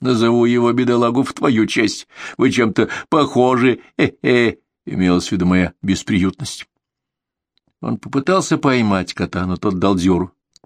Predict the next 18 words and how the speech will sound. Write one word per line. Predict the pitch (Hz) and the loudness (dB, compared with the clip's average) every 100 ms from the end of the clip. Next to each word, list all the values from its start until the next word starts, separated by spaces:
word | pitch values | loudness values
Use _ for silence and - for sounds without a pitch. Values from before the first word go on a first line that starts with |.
| _ _ _ _ _ _ _ _ _ _ | _ _ _ _ _ _ _ _ _ _
Его | 131 170 | -2 0
знакомая | 156 190 185 226 185 127 | 0 0 0 0 2 2
лишилась | 110 107 - 104 101 - | 2 0 0 0 0 -2
хвостатого | - 101 - 101 98 92 | 0 0 0 0 2 2
дружка, | 90 92 92 - - 190 190 - - - | 2 2 0 0 0 0 -2 -8 -20 -6
а | 113 | -2
я | 180 | 0
не | 180 117 | 0 -2
стал | - 127 135 | 0 -2 0
прототипом | 101 85 82 - 113 95 | -2 -4 -4 -6 -2 -4
сказочного | - 95 95 87 - 90 | -2 -2 -2 -2 -4 -4
персонажа. | - 92 95 85 92 - _ _ _ _ _ _ _ _ _ _ _ _ _ _ _ _ _ | -4 -4 -2 -4 -6 -12 _ _ _ _ _ _ _ _ _ _ _ _ _ _ _ _ _
В | 90 | -6
другой | 85 117 139 240 254 | 2 2 4 2 2
раз | 156 104 92 | 2 0 -2
мы | 101 160 220 | 0 0 0
увидели | 220 220 226 196 208 214 | 0 0 0 0 -2 -2
старика | - - 208 208 - 190 170 | -4 -4 -2 -2 0 0 0